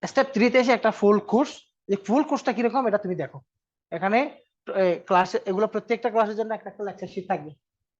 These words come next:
প্রিন্টেড শিট। হুম, তারপরে, এ, এখানে ক্লাসের সংখ্যা অনেকগুলো বেশি, আ, কারণ অন-, প্র্যাকটিসের জন্যও করতে হবে। আবার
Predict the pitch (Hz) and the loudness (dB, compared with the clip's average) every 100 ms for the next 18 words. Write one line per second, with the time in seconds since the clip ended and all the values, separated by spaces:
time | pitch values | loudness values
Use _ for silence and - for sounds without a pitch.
0 | _ _ - 240 220 233 - 185 - - | _ _ 2 4 6 4 4 -4 -4 -20
1 | _ _ _ 254 233 143 - - - _ | _ _ _ 4 4 2 -8 -18 -20 _
2 | 208 208 208 214 208 180 - _ _ 196 | 6 8 8 8 8 4 -6 _ _ 4
3 | 196 185 180 208 208 196 208 208 220 190 | 4 4 2 2 4 4 2 0 0 2
4 | 190 190 196 208 185 190 247 240 185 - | 0 2 2 4 2 0 -2 -2 -4 -6
5 | - 185 175 175 185 190 _ 196 - _ | 0 0 0 -4 -6 -8 _ -16 -16 _
6 | _ _ _ _ _ - 220 247 247 226 | _ _ _ _ _ -6 -4 -2 -2 0
7 | 233 233 190 180 170 160 151 - 196 | 0 0 -2 -6 -8 -8 -8 0 2